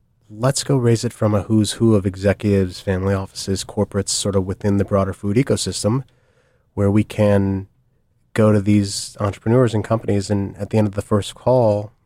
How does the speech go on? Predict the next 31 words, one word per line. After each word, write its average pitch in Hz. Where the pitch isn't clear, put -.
they 104
say, 104
'Okay, 101
what 98
can 101
I 95
do 92
to 92
have 90
you 92
on 90
my 87
cap -
table?'" -
And 98
that's -
kind 120
of 120
what 123
we 127
did. 165
And 104
I 101
feel 104
incredibly 107
fortunate, 110
uh, 104
to 117
be 123
here 127
today. 147